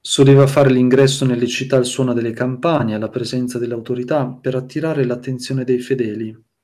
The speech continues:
Per quindici giorni, eh, della missione si flagellava due o tre volte in pubblico e, benché soffrisse di stomaco e di nevrosi, non accettò mai celibi, prelibati o qualsiasi offerta.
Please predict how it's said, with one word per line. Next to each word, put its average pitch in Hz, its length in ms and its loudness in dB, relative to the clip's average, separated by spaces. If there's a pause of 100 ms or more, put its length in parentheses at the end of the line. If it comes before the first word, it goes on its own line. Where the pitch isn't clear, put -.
(220)
Per 135 200 -6
quindici 127 400 -2
giorni, 143 640 -2 (1120)
eh, 110 680 -10
della 117 240 -4
missione 123 960 -2
si - 200 -10
flagellava 131 600 2
due 131 160 0
o - 20 4
tre 127 160 -2
volte 127 320 -2
in 123 160 -2
pubblico 117 760 -8
e, 135 100 -4
benché 123 360 -4
soffrisse 131 500 -4
di 123 100 -4
stomaco 127 840 -6
e 117 40 -6
di 117 260 -10
nevrosi, 139 840 -6
non 135 180 -2
accettò 135 460 -8
mai 110 300 -6
celibi, 123 720 -6
prelibati 127 960 -6
o 127 220 -2
qualsiasi 123 440 -8
offerta. 117 680 -10